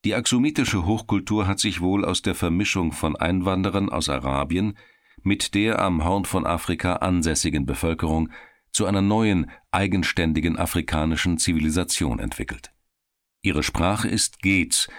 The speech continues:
das in einer eigenen Silbenschrift niedergeschrieben wird. Doch auch Griechisch und das auf der arabischen Halbinsel heimische Sabäisch sind vielen Menschen geläufig.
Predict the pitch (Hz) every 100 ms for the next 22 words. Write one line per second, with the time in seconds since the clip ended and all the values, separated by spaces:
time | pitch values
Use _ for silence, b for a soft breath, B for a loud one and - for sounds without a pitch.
0 | B B - 80 - - 85 85 87 101
1 | 104 101 92 87 92 69 60 - - -
2 | 71 69 55 - - 60 55 50 - -
3 | _ _ _ _ - - - 71 71 -
4 | 107 123 - 64 - B B B - 78
5 | 78 - 78 76 - 78 73 85 85 -
6 | 76 85 - 92 85 85 76 85 85 -
7 | 80 80 78 78 107 90 - - - -
8 | 82 73 90 80 71 65 - 71 65 53
9 | - - -